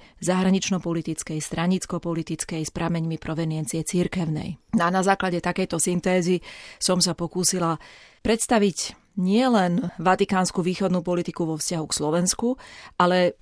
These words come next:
v širšom kontexte prakticky slovenské profánne a cirkevné dejiny ostatných troch či štyroch desaťročí komunistického režimu.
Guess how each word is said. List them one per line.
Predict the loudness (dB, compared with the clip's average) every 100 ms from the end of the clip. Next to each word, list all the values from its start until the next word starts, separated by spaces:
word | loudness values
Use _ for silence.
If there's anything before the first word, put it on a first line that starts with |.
| -8
v | 2
širšom | 4 6 6 2
kontexte | 4 2 2 0 -2 0
prakticky | 0 0 -2 -4 -2 -2 -2 -4 -20 -4
slovenské | -2 0 0 0 -2 -4 -4 -6
profánne | -6 -2 0 2 0
a | 0
cirkevné | -2 0 0 0 2
dejiny | 2 2 0 0
ostatných | -2 -2 -2 -4 0
troch | 0 0
či | -2 0
štyroch | 0 2 0
desaťročí | 0 0 0 0 -2 -4
komunistického | -2 0 0 -2 -4 -2 -2
režimu. | 0 -2 -2 -6